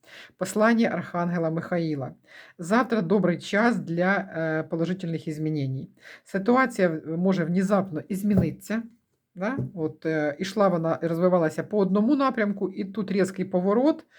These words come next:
е, удача на вашій стороні. В-, просто, е, знаєте, як жар птиця в руки,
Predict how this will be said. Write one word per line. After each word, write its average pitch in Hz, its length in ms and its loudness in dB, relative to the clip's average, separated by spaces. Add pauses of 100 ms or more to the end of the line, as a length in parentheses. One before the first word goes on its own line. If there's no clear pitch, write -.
(340)
е, 170 180 8
удача 196 580 2
на 185 120 4
вашій 180 320 4
стороні. 226 680 2 (400)
В-, 190 240 4
просто, 214 640 4
е, 180 120 2
знаєте, 247 320 0
як 160 100 -2
жар 202 160 2
птиця 208 380 0
в 185 80 4
руки, 220 520 4